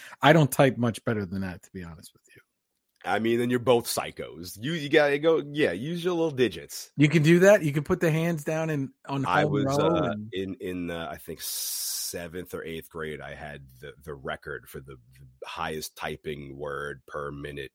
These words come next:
Speaker 2: in the class.
Speaker 1: Wow.
Speaker 2: Yeah, I'm,
Speaker 1: Really?
Speaker 2: I'm, I'm gnarly with it.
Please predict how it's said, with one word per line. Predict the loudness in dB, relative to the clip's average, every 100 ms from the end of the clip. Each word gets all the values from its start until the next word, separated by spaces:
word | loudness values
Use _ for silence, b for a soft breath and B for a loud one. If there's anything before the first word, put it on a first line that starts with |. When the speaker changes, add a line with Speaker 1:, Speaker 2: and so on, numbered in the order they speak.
| -16
Speaker 2:
in | -14
the | -12
class. | -10 -8 -6 -4 -6
Speaker 1:
Wow. | -6 -10 -16 -20 _
Speaker 2:
Yeah, | -6 -6 -2 2
I'm, | 2
Speaker 1:
Really? |
Speaker 2:
I'm, | 2 -2 -10 -16 _ -6
I'm | -2 2
gnarly | 2 0 -4 -8
with | -12
it. | -12 -14